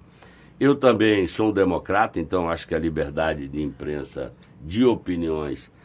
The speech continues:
tem que ser exercitada. Agora, todos nós sabemos que a indústria da fake news, inclusive com robô fora do país,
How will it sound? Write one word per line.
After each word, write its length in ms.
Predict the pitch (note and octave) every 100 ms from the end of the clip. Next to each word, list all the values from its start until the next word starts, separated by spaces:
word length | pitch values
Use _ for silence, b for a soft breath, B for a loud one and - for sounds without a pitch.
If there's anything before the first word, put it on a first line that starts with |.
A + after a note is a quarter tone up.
| b -
tem 160 | A2 G#2+
que 80 | -
ser 140 | G2
exercitada. 840 | F#2+ E2 G#2 - G#2+ C3 C#3+ F#3+ - b b
Agora, 320 | - C#4+ A2 A2+
todos 320 | D#3+ E3 D#3
nós 240 | A#2 A#2+
sabemos 580 | - D3 G#2+ G#2 B2+ - - - - - - _
que 120 | - G#2+
a 80 |
indústria 440 | A#2 F#2+ G2 G2+ G2+
da 120 | G2
fake 400 | - G2 F#2 F2+
news, 200 | F2 F2+
inclusive 380 | F2 D#2 F2 A#2
com 160 | A#2
robô 460 | A2+ F#2+ E2+ D2 D2+
fora 440 | - A2 A#2+ G#2+
do 140 | E2+ D#2+
país, 540 | F#2+ F2+ F#2 C3+ -